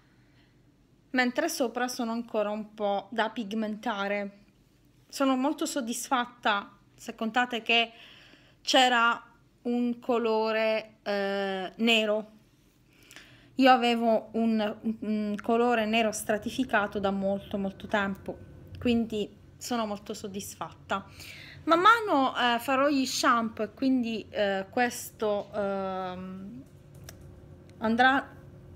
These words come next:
a pigmentarsi con la,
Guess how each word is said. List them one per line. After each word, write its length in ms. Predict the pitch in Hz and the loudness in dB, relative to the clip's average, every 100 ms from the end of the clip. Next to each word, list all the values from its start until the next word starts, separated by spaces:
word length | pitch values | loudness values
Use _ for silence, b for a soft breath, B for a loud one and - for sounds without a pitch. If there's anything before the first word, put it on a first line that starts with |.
| - - - - | -20 -20 -20 -2
a 140 | 214 | -2
pigmentarsi 1040 | 220 247 202 220 214 214 262 269 - 214 | 0 -4 -2 -4 -4 2 2 2 -6 -10
con 640 | - 220 247 254 240 208 196 - | 0 2 4 2 2 0 -4 -4
la, 500 | 220 208 220 220 | 0 2 4 0